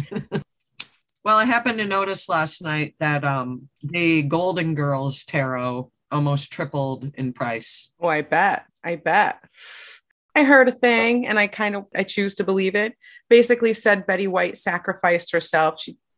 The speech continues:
Speaker 2: took twenty twenty-one down by the throat and threw them into the fires of Mordor together so that we could have a better twenty twenty-two.
Speaker 1: She was like, who's that Christian guy?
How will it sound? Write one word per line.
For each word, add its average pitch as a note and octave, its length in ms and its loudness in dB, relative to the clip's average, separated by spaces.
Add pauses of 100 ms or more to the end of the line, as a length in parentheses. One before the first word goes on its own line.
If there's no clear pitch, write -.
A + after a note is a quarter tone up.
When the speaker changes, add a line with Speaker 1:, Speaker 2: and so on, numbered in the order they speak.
Speaker 2:
took C4 240 0
twenty A#3 280 6
twenty-one G#3+ 500 4
down G3 260 4
by F#3 160 6
the D#3 100 -4
throat G3+ 460 4
and - 100 -12
threw A#3 280 0
them A3 160 0
into F3+ 180 -6
the D3+ 140 -2 (120)
fires G#3 300 6
of F3 80 -10
Mordor F#3+ 480 2
together E3+ 500 -2
so - 140 -8
that D3+ 120 -10
we F3+ 100 -12
could - 180 -20
have F3+ 140 0
a E3+ 40 -4
better E3 220 -6
twenty - 280 -10
twenty-two. G4 580 -8 (960)
Speaker 1:
She - 220 -2
was B3 280 0
like, G#3+ 440 2
who's A#3 280 -4
that A3 300 2 (320)
Christian A3 480 -10
guy? A3 520 0